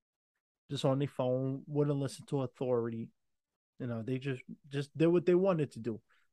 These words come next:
And then, you know, when it's time for, you know, parents to pick them up, you know, tell their parents, "Hey, you know, I had trouble with your son or your daughter today. Um, you know, they give me a hard time." Um, "Oh, well, no, don't worry about it.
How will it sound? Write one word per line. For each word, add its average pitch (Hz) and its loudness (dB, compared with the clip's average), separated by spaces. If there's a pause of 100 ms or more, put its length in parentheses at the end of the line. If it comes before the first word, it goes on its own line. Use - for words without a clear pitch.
(540)
And 123 -2
then, 165 8
you 160 2
know, 156 0
when 143 -4
it's 139 -4
time 139 0
for, 135 -10 (160)
you 151 -6
know, 123 -2
parents 120 -6
to 127 -10
pick 123 -8
them 117 -6
up, 113 -6
you - -12
know, 98 -8 (420)
tell 139 0
their 131 -4
parents, 127 -4
"Hey, 135 -4
you 139 -10
know, 123 -4
I 113 -4
had 123 -6
trouble 123 -6
with 117 -10
your 117 -12
son 120 -6
or 120 -4
your 120 -4
daughter 117 -2
today. 117 -2 (160)
Um, 107 -8 (320)
you 131 -2
know, 120 2
they 120 0
give 120 -2
me 131 -4
a 117 -4
hard 123 -6
time." 107 -10 (800)
Um, 107 -10 (800)
"Oh, 233 6
well, 247 4 (840)
no, 240 6
don't 240 10
worry 214 10
about 175 2
it. 170 -4